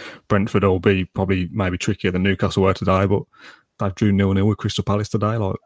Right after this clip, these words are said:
is that, is that too much to be concerned about? The, the big, big Villa Park home crowd, momentum's with us, we've won. Go there, beat Brentford into the international break, and everything looks, uh, quite rosy, doesn't it? Six points from nine. So, yeah, let's get us back there.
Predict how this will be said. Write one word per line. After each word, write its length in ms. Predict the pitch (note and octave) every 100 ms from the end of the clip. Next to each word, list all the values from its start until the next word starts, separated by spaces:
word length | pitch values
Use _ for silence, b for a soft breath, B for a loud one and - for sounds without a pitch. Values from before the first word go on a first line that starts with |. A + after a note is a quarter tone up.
| _ _ _ _ _ -
is 80 |
that, 160 | G2 F#2 _ -
is 60 |
that 140 | - - -
too 140 | G#2+
much 160 | G#2 -
to 60 |
be 60 | G#2
concerned 380 | A2 G2 G#2+ G#2+
about? 380 | A2 A#2+ G#2+ G#2
The, 140 | G2 -
the 80 | -
big, 200 | F#2+ F#2 - _ _ _ -
big 180 | A2 F2+
Villa 180 | G2+ G2
Park 340 | G2+ F#2+ E2+
home 240 | A2 G#2 F#2+
crowd, 360 | G#2 G2 G2
momentum's 540 | F#2 G2+ F#2+ - F#2 - b b
with 120 | G#2 G2
us, 280 | G2 -
we've 140 | G#2 F2
won. 320 | F#2 F#2 F#2 _ b b b b
Go 160 | - F2+
there, 140 | F2+
beat 180 | E2+ F#2+
Brentford 360 | F2+ F#2+ F2+ F#2+
into 220 | F#2+ -
the 100 | F#2+
international 460 | G2 - F2 - F2+
break, 300 | F2+ G2 G#2
and 260 | F#2+ F2+ -
everything 260 | G#2 F#2 F#2
looks, 220 | F2+ -
uh, 140 | F#2+ - - F2+ _ _ _
quite 200 | - F#2
rosy, 280 | F2+ F#2+ G#2+
doesn't 180 | G2+ G#2+
it? 100 | G2+
Six 200 | - -
points 220 | G#2 F#2+
from 100 | G2
nine. 260 | F#2+ F#2+ G#2+
So, 300 | G2+ G2+ F#2 - B B B B B
yeah, 160 | C3
let's 160 | C3 B2+
get 120 | C#3+
us 60 | B2+
back 200 | A#2 A#2
there. 300 | A2+ A#2